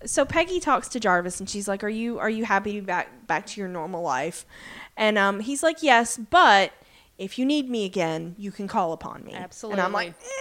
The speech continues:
Speaker 1: "Eh, they're leaving it open." And so, um,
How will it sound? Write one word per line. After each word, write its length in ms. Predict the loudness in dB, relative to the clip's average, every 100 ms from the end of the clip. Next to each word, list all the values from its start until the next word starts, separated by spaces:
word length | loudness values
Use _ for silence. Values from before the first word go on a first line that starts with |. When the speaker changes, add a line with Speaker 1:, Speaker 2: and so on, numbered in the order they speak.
| -6 -4
Speaker 1:
"Eh, 1120 | -4 -4 -6 -6 -6 -6 -8 -8 -10 -12 -14 -16 -20 -20 -8
they're 180 | -2 0
leaving 240 | 0 2
it 100 | 4
open." 340 | 6 4 -2 -4 -12 -16 -14 -14 -14 -16 -10 2
And 220 | 2 4
so, 240 | 6 6
um, 420 | 8 4 4 -2